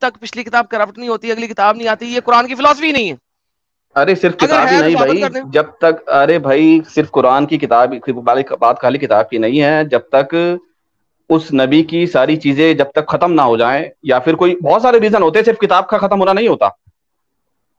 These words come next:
Speaker 1: ओके, वही दिखा दें जो आप अब बोल रहे हैं। चलें, वो दिखा दें कुरान से कि जब तक पुराने नबी की सारी बातें खराब नहीं हो जाती, तब तक अगली, अगले नबी की किताब नहीं आएगी।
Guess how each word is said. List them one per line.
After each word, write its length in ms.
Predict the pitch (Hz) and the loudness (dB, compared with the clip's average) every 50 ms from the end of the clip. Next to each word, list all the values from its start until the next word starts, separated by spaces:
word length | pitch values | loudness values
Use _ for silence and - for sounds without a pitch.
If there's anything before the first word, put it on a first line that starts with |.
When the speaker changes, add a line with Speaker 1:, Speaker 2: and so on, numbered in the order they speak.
| _ _ _ _ _ _ _ _ _ _ _ _ _ | _ _ _ _ _ _ _ _ _ _ _ _ _
Speaker 1:
ओके, 300 | - 240 254 - 240 185 | 2 2 4 4 2 0
वही 320 | 147 135 202 240 277 330 349 | 0 2 2 4 4 6 4
दिखा 280 | 349 277 277 262 233 | 4 4 4 4 4
दें 240 | 220 226 220 226 226 208 | 4 4 2 2 0 0
जो 80 | 190 254 | 2 2
आप 160 | 247 233 220 | 2 4 2
अब 80 | 233 208 | 0 -2
बोल 260 | 185 170 160 143 131 | -2 -2 -4 -4 -4
रहे 140 | 110 113 104 | -6 -12 -16
हैं। 100 | 107 - | -14 -8
चलें, 160 | - 165 165 | -4 -2 -2
वो 160 | 175 190 190 | 0 -2 -4
दिखा 180 | 185 165 139 120 | -4 -4 -6 -8
दें 120 | 117 120 | -8 -8
कुरान 200 | 113 117 98 98 | -12 -14 -14 -16
से 120 | 104 113 113 - _ - - _ _ - | -16 -18 -20 -20 _ -20 -20 _ _ -2
कि 100 | 214 208 - | -2 -2 0
जब 240 | - 220 233 247 269 254 - | 2 2 2 2 2 -2 0
तक 180 | 269 262 254 254 | 0 0 0 -2
पुराने 400 | 208 226 240 226 202 214 240 247 | -6 -2 0 0 0 0 0 0
नबी 240 | 240 226 220 233 | -2 -2 -4 -6
की 140 | 226 220 240 | -8 -10 -8
सारी 260 | - 240 254 226 233 | -4 -2 -2 -2 -2
बातें 280 | 233 220 208 208 226 226 | -2 -4 -2 -2 -4 -8
खराब 320 | - 214 180 185 202 202 | -4 -2 0 0 0 0
नहीं 120 | 226 240 233 | -2 -4 -4
हो 60 | 214 | -4
जाती, 180 | 202 190 220 220 | -4 -4 -8 -4
तब 160 | - 208 - _ | -4 -4 -2 _
तक 140 | 160 165 160 | -4 -2 -2
अगली, 280 | 180 190 196 208 220 190 170 | -4 -4 -4 -6 -8 -8 -8
अगले 260 | 185 180 185 214 214 | -8 -4 -2 -2 -2
नबी 180 | 202 190 196 208 | -2 -2 -6 -10
की 60 | 190 | -12
किताब 320 | 175 190 180 165 156 151 | -12 -6 -2 -2 -2 -2
नहीं 120 | 156 147 131 | -4 -6 -8
आएगी। 240 | 117 101 90 87 | -8 -10 -12 -16